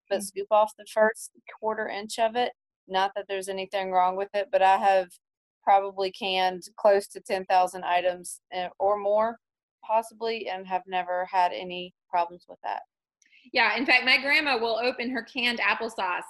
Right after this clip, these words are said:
Speaker 2: bring it up from the basement, and, um, it's amazing. It's delicious. She adds about a pound of sugar for every quart of apples. Anyway, it's delicious, though. Of course, it's like dessert. And she will scoop off a layer of mold on her <laughs> applesauce, and we will still eat it because she's like, "It's fine."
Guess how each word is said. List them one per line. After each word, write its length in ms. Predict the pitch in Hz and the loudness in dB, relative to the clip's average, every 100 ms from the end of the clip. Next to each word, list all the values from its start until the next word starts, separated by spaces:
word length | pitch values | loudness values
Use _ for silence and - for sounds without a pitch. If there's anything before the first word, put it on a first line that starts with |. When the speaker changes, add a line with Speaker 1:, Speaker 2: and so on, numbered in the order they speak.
| - | -8
Speaker 2:
bring 140 | 233 | -4
it 80 | 247 | 0
up 180 | 262 - | 0 0
from 100 | 254 | -6
the 80 | 226 | -6
basement, 580 | 202 202 254 240 254 247 - | -4 -6 -6 -4 -4 -6 -4
and, 420 | 220 208 202 196 - | -2 -2 -4 -8 -6
um, 300 | 202 190 190 | -6 -4 -6
it's 260 | 214 233 - 247 | -8 -10 -12 -6
amazing. 440 | 269 247 240 254 | -2 -2 -2 -4
It's 140 | 233 226 | -4 -4
delicious. 380 | 240 226 247 | -6 -6 -8
She 100 | 233 | -4
adds 220 | 214 208 214 | -2 -2 -2
about 180 | 208 | -4
a 40 | 196 | -2
pound 280 | 214 208 226 | -4 -6 -6
of 60 | |
sugar 360 | 233 214 226 220 | -8 -8 -8 -8
for 100 | 202 | -8
every 220 | 185 202 | -8 -8
quart 320 | 214 - 196 208 | -10 -8 -6 -6
of 100 | 214 | -8
apples. 460 | - 175 - 214 - | -8 -8 -8 -12 -6
Anyway, 480 | - 277 262 226 214 - | 0 2 4 4 4 2
it's 320 | 320 - - | 0 0 -4
delicious, 560 | 294 285 453 392 190 - | 0 4 4 4 0 0
though. 420 | 190 180 190 269 | 0 0 0 -2
Of 100 | 240 | -4
course, 200 | - 240 240 | -2 0 2
it's 80 | 233 | 0
like 120 | 240 | -2
dessert. 400 | 240 240 214 - - | 0 2 2 2 0
And 320 | 247 233 - | 2 0 -4
she 260 | - 294 302 | 0 4 6
will 160 | 285 | 4
scoop 360 | 285 - 294 302 | 2 0 0 4
off 240 | 294 285 - | 4 4 2
a 80 | 247 | 0
layer 320 | 240 247 254 | 4 6 6
of 160 | 226 214 | 4 0
mold 560 | 208 214 233 202 170 202 | 2 4 6 4 2 0
on 140 | 233 | -2
her 100 | 247 | 0
<laughs> 100 | 233 | 2
applesauce, 640 | - 302 294 - 262 226 - - | 2 0 -2 4 6 6 2 0
and 100 | 254 | 0
we 120 | 254 | 0
will 180 | 262 - | -2 0
still 280 | - 277 254 | 2 2 2
eat 160 | 254 | 0
it 160 | 240 190 | 0 0
because 200 | 233 302 | -2 -8
she's 100 | - | -2
like, 140 | 294 392 | 2 4
"It's 180 | 554 - | 2 0
fine." 580 | 196 190 202 202 214 | 0 2 2 2 0